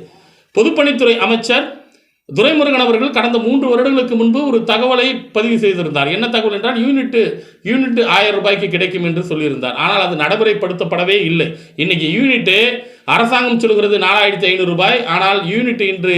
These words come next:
விற்க-, விற்பது ஏழாயிரம் ரூபாய் யூனிட்டை வந்து எஸ் ஆர் நிறுவனம் விற்று கொண்டிருக்கிறது. மேலும் மேலும் அவர்கள் வந்து, எனக்கு என்னன்னா, இந்த ஒரு நிறுவனத்தை தவிர மாற்று நிறுவனம் இல்லையா? அவன் திருடன் என்று அமலாக்கத்துறை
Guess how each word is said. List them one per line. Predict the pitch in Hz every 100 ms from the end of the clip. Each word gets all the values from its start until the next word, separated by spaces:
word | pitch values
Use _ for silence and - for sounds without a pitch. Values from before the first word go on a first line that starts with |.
| 170
விற்க-, | 160 165 196 170
விற்பது | 175 175 226 202 277 - - -
ஏழாயிரம் | 185 247 254 226
ரூபாய் | 226 254
யூனிட்டை | 226 233 226 202
வந்து | - 269 226 196
எஸ் | 180 180
ஆர் | 240 220
நிறுவனம் | 202 190 208 285 - - _ _
விற்று | 165 -
கொண்டிருக்கிறது. | 233 214 185 165 135 131 113 - - _
மேலும் | 156 254 269
மேலும் | 262 269
அவர்கள் | 254 233 226 214
வந்து, | 226 233
எனக்கு | 247 233
என்னன்னா, | 262 262 247 262 196
இந்த | 196 226 226
ஒரு | 226
நிறுவனத்தை | 220 294 302 285 269
தவிர | 233 247 269 311
மாற்று | 226 240 277 269
நிறுவனம் | 233 233 208 196
இல்லையா? | 190 147 107 - - _ _ _ -
அவன் | 160 185
திருடன் | 208 262 302 320
என்று | 285 285
அமலாக்கத்துறை | 254 233 285 277 233 233 247